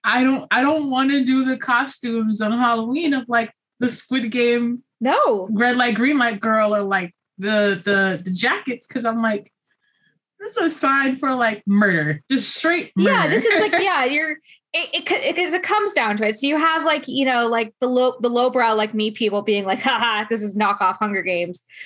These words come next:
Speaker 2: And then you have the high
Speaker 1: <laughs>
Speaker 2: class of people are like, "Well, this is the, this is what it's like when society, when it crumbles." And this is like, it's just, it's kinda like,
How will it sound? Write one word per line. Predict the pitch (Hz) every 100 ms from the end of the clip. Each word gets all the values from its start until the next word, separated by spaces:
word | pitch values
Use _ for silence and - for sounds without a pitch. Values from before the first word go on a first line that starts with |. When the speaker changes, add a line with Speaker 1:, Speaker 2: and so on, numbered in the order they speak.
| - - 247
Speaker 2:
And | 262
then | 285
you | 285
have | 277 262 233
the |
high | 254 277 262
Speaker 1:
<laughs> | 220 -
Speaker 2:
class | - 277 269 320 - - - -
of | 240
people | 277 254
are | 240 214
like, | 196 - - _ -
"Well, | 254 240
this | 226 403 359
is | 226 -
the, | 214
this | 208 330 -
is | 202 175
what | 208 202
it's | 226 220
like | 247 254 262
when | 269
society, | 262 285 - 349 320 277 262 254 208
when | 214
it | 226 233
crumbles." | - 320 294 233 196 196
And | 220
this | 311 262
is | 220
like, | 214 214
it's | 262 262
just, | 294
it's | 277 -
kinda | 330 311
like, | 302 269